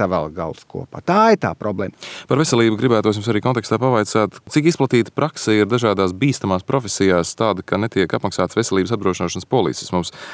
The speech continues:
Speaker 2: nesen arī kļuva zināms, ka vairāki Saeimas pieprasījuma komisijas deputāti ir manām izbrīnīti bijuši, kad, uh, ugunsdzēsēju priekšnieks Oskars Āboliņš sacīja, ka ugunsdzēsējiem netiek apmaksātas šīs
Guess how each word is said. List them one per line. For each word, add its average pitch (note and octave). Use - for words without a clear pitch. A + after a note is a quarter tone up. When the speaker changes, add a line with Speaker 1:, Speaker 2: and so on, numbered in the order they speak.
Speaker 2:
nesen F#2+
arī E2+
kļuva F2
zināms, F#2
ka E2+
vairāki F2+
Saeimas F2
pieprasījuma F2
komisijas F2+
deputāti D#2+
ir D2+
manām F2+
izbrīnīti F#2
bijuši, G#2+
kad, F#2
uh, F2
ugunsdzēsēju F2+
priekšnieks F2+
Oskars E2+
Āboliņš E2+
sacīja, D2
ka E2+
ugunsdzēsējiem E2+
netiek B1+
apmaksātas -
šīs -